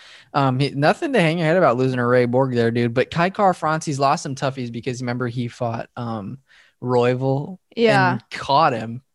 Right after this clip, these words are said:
Speaker 1: but then actually ended up getting caught on his, like, he, he
Speaker 2: Okay.
Speaker 1: caught, like,
Speaker 2: I
Speaker 1: he
Speaker 2: remember that
Speaker 1: hurt
Speaker 2: fight.
Speaker 1: Royval, but then Royval gave him that spinning back elbow action and caught him, which was tough.
Speaker 2: Uh, yeah, that was crazy for
Speaker 1: Mm-hmm.
Speaker 2: Royval.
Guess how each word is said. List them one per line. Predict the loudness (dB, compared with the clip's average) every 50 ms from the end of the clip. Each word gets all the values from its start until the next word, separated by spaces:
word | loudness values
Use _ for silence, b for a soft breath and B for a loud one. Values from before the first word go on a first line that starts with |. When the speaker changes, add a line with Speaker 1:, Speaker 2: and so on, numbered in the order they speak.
| _ _ -4
Speaker 1:
but | -4 -4 -2
then | -2 -2 0
actually | 0 -2 -4 -4 -6 -8 -8 -8 -6 -6
ended | -6 -4 -4
up | -6 -6 -6
getting | -6 -6 -6 -6 -8
caught | -10 -8 -4 0 2 2 2 2
on | 0 -2 -6
his, | -10 -12 -14 -16 -20 _ _ _
like, | -8 -6 -6 -6 -8 -14 -20 _ _ _ _ _ _ -6
he, | -2 0
he |
Speaker 2:
Okay. | 2 2 2 2 2 0 0 -2 -4
Speaker 1:
caught, | -6 -6 -8 -8 -8 _ _ _ -6
like, | -6 -4 0 2
Speaker 2:
I | 4 6
Speaker 1:
he | 6 6
Speaker 2:
remember | 6 4 4 2 2 2 0 2
that | 2 2
Speaker 1:
hurt | 2 0 0
Speaker 2:
fight. | 2 2 2 2 0
Speaker 1:
Royval, | -2 -2
but | -4 -4
then | -4 -4 -6 -6 -6 -10 b b b b b b b b -14
Royval | -10 -6 -4 -4 -4 -4 -6 -12 -14 -16 -20 -20 _ -20 -18 -16 -18 -18 -20 -20 _ _ _
gave | -6 -4 -4 -4
him | -4 -6
that | -6 -6 -8 -8
spinning | -10 -12 -8 -4 -4 -2 -2 -2 -4 -2
back | 0 2 2 2 2 0 0 0
elbow | 0 2 2 2 2 2 4 4
action | 4 4 4 2 0 -2 -4 -4 -2
and | -4 -4 -6
caught | 0 4 6 6 6 6 4
him, | 0 -4 -8 -12 -14 _ _ _ _ _ _ _ _ _ _ _ _ _ _
which | -8 -6 -6 -4 -4
was | -4 -6 -6
tough. | -4 -2 -2 0 -2 -2 -6 -2 2
Speaker 2:
Uh, | 4
yeah, | 6 6 6 4 4 4 4 4 2 2 2
that | 4 6 6
was | 6 4 2
crazy | -4 -6 -6 -4 -4 -6 -8 -10 -10 -8 -8 -8 -8 -10 _
for | -6 -4 -4
Speaker 1:
Mm-hmm. | -4 -2 -4
Speaker 2:
Royval. | -4 -4 -4 -6 -6 -6 -6 -6 -6 -8